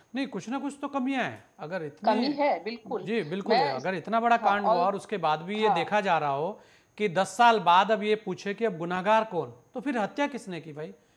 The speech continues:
Speaker 1: फिर ये सब
Speaker 2: अ,
Speaker 1: किसने किया? ये सवाल
Speaker 2: इतना
Speaker 1: तो उठते हैं।
Speaker 2: जघन्य अपराध हुआ है, कोई ना कोई तो अपराधी है।
Speaker 1: जी।
Speaker 2: यदि वो कहते हैं कि पुलिस प्रशासन ने उस समय जो है गलत रिपोर्ट पेश करी है, तो अभी तक हम, मैं ये पूछना चाहती हूँ, कितने ब-, इन्होंने बर्खास्त कर दिए?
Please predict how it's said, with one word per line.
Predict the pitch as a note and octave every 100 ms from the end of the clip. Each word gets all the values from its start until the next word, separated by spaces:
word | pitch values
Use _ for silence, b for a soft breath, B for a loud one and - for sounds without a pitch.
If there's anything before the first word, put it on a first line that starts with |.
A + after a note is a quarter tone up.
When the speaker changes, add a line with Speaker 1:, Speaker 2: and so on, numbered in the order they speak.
| b -
Speaker 1:
फिर | G#3+
ये | B3+
सब | B3 C4+
Speaker 2:
अ, |
Speaker 1:
किसने | - A#3 A#3 F#3+
किया? | E3
ये | F3+
सवाल | G3+ A#3 A3+
Speaker 2:
इतना | C#4
Speaker 1:
तो | D#4
उठते | A3+
हैं। | A3
Speaker 2:
जघन्य | A#3+ D4
अपराध | C#4+ B3+ B3+
हुआ | B3+ A#3+
है, | B3+
कोई | C4+ A3+ A3
ना | B3+
कोई | C4 C4+
तो | C#4+
अपराधी | C#4 C4 A#3+ B3
है। | B3+ B B B F3+
Speaker 1:
जी। |
Speaker 2:
यदि | A#3 C#4+
वो | D#4+
कहते | D#4+ C4+ B3+ C4+
हैं | C4 A3
कि | -
पुलिस | C4 C#4 B3+
प्रशासन | C4 B3 B3 B3 B3
ने | B3+ A#3+ B B B
उस | A3+ A3+ B3
समय | B3 A#3+ A#3+ A#3 G#3
जो | G#3 A#3
है | A#3 A3+
गलत | A3+ A#3+ A#3+
रिपोर्ट | B3 - A#3 A#3
पेश | A3+ A3+
करी | - G3+
है, | F#3+
तो | F#3 A3+
अभी | - A3 B3+
तक | C#4+ C#4+
हम, | A#3+ A#3+ B3
मैं | A#3 B3
ये | C4
पूछना | C4 A#3+ B3+
चाहती | B3+ A3 G#3+
हूँ, | C#4 -
कितने | C4 C4+ D#4
ब-, | C4 B3+ B B -
इन्होंने | B3 B3+ C4+
बर्खास्त | B3+ A3+ C4 C4 -
कर | C4
दिए? | B3 A#3+ A#3+